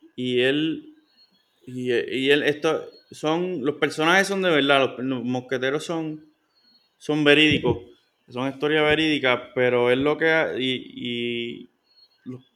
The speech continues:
personajes, yo no, no sé si todos, pero el libro explica como que, que hay algunos que sí son, fueron personas de verdad,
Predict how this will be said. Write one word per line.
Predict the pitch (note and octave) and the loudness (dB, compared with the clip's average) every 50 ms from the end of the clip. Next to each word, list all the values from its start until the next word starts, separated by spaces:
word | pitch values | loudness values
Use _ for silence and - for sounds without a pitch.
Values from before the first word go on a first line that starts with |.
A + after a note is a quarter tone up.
| _ _ | _ _
personajes, | C#3 C3+ C3+ - - D3 C#3 C#3 D3+ E3 E3+ E3+ - - - - - - _ _ _ _ _ _ _ _ _ - - - | -2 -2 -2 -4 -6 -6 -4 -2 -2 -2 -4 -4 -8 -10 -14 -18 -20 -20 _ _ _ _ _ _ _ _ _ -12 -2 0
yo | - - - - - D#3 | 0 0 0 -2 -4 -2
no, | E3 D#3+ D#3 D3 C#3 | -2 -2 -2 -2 -2
no | C3 C#3+ D3 | -2 -4 -6
sé | E3 F3+ | -6 -6
si | E3+ F#3 F#3 F3 | -6 -4 -2 2
todos, | F#3+ F#3 F3+ E3+ D3 - - - | 2 4 4 4 2 2 0 -2
pero | C3 B2+ B2+ B2 A#2 - - - - _ _ _ _ _ _ _ _ _ _ _ - | 0 0 0 0 -2 -4 -10 -18 -20 _ _ _ _ _ _ _ _ _ _ _ -6
el | - C3 C3 C3 B2+ | -4 -2 0 0 2
libro | C3+ C#3 D3+ D#3+ | 2 4 4 2
explica | E3 E3 - F3+ F3 F3 F3 E3+ | 2 0 0 2 4 4 6 4
como | D3+ C#3 C3 B2 | 4 2 2 0
que, | B2+ A#2+ | 0 0
que | A#2+ B2 | 0 2
hay | C3 C#3+ D3 | 4 4 2
algunos | D3+ D3 D3 D#3+ E3 D#3+ D#3+ | 2 2 0 -2 -2 -4 -6
que | D#3+ C3+ A#2+ | -6 -8 -10
sí | B2+ - D#3+ D#3+ D#3 | -6 -4 -4 -4 -4
son, | D#3+ E3 D#3 C#3 B2+ | -4 -4 -4 -6 -4
fueron | - - D3+ D3 D3 D3 C#3 C#3 D3 - | -2 0 2 2 2 2 0 -4 -2 0
personas | C#3+ C3 C3 - D3+ D3 D3 D3 C3+ - - - _ _ | 0 0 0 0 0 0 0 0 0 -4 -8 -16 _ _
de | - A#2+ B2+ B2 | -8 -2 0 2
verdad, | A#2+ A#2 A#2 A#2+ B2+ C3+ C3+ B2+ B2 - - | 2 2 2 2 2 2 2 0 -2 -6 -14